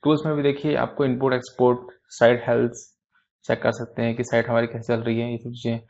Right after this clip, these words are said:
सेटिंग्स में आपके जितने भी पार्ट होते हैं सेटिंग्स के, ओके, आपके लिंक्स हो गए, आपके पासवर्ड हो गया, आपका टाइमिंग हो गया, आपके मीडियास हो गए, परमालिंक्स हो गए, प्राइवेसी पॉलिसी हो गई, everything वो सेटिंग्स पार्ट में आते हैं, ठीक है। तो ये लेफ्ट हैंड साइड का पूरा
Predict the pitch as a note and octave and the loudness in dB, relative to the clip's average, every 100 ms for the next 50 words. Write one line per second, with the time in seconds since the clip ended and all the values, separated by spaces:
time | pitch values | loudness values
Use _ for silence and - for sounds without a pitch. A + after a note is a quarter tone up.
0 | _ _ _ C3 C#3 C#3+ D3+ D3 C#3+ C#3+ | _ _ _ 2 4 0 -2 -2 -2 -4
1 | - C3 B2+ - - - B2 B2 C3+ C3 | -2 -2 -2 -8 -6 -2 -2 -2 -4 -4
2 | - A#2 A#2+ A#2+ B2 - A2+ A2+ A#2 - | 2 2 2 0 -2 -4 -4 -4 -8 -8
3 | A#2 A#2+ A#2+ _ _ _ _ _ - A#2 | -6 -6 -10 _ _ _ _ _ -8 -6
4 | A#2+ - A2+ B2+ A#2+ A#2+ A#2+ A#2 A2+ A2+ | -4 -2 -2 0 0 0 -2 -2 2 2
5 | A2+ A2+ - - A#2 A2+ A#2 - A2+ B2 | 2 -2 -6 -2 0 0 -4 -2 -2 2
6 | A#2 A2+ A2+ A2+ A#2 A#2 A#2 A#2 A#2 A2+ | 2 2 0 0 -2 -2 0 0 -2 -2
7 | A#2 A2+ A#2 _ B2 A#2 B2 A#2+ A#2 A#2+ | -2 -2 -6 _ -14 -6 0 2 2 0
8 | A#2+ A#2+ A#2 A#2 A#2 A#2 A2+ A#2+ A#2 A#2 | -2 -4 -4 -4 -2 -2 -2 -4 -4 -4
9 | A2+ A#2 A2+ B2 A#2+ A2+ A#2 A#2 A#2 - | -2 -2 -2 -2 -2 -2 -2 -4 -4 -8
10 | _ _ _ _ C3 B2 C3+ - D3 - | _ _ _ _ 0 2 2 -2 -10 -6
11 | C3 C3 A#2 B2 A#2+ D#3+ G3+ - A#2 - | -6 -6 -4 -4 -4 -6 -6 -4 -4 -2
12 | A2+ A2+ - _ _ _ _ _ - _ | -4 -4 -12 _ _ _ _ _ -20 _
13 | C#3+ D#3+ - _ _ _ _ - B2+ C3+ | -8 -8 -14 _ _ _ _ -8 -4 0
14 | C#3 B2+ B2 C3 C3 C3+ A#2+ - | 2 2 0 -6 -6 -6 -6 -4